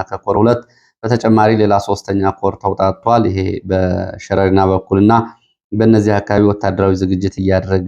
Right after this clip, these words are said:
ይገኛል ብለዋል። ሰሞኑን በዚህ በሱዳን የሚገኘው ይሄ ኮር አንድ እና ኮር ሁለት ያላቸውን ስምሪት በተመለከተና በወታደራዊ አዛዦቻቸው ላይ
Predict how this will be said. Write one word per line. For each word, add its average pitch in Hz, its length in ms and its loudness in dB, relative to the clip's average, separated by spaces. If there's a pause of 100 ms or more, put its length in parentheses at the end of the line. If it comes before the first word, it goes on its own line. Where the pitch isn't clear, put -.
(140)
ይገኛል 101 720 2
ብለዋል። 95 400 2
ሰሞኑን 98 440 0 (420)
በዚህ 113 200 2
በሱዳን 98 920 2
የሚገኘው 104 640 2
ይሄ 107 140 2 (100)
ኮር 101 220 -2
አንድ 98 180 0
እና 98 220 -2
ኮር 95 220 -4
ሁለት 107 300 -2 (280)
ያላቸውን 92 500 -4
ስምሪት 92 320 -4
በተመለከተና 98 720 0 (560)
በወታደራዊ 110 560 0
አዛዦቻቸው 104 640 0
ላይ 107 180 2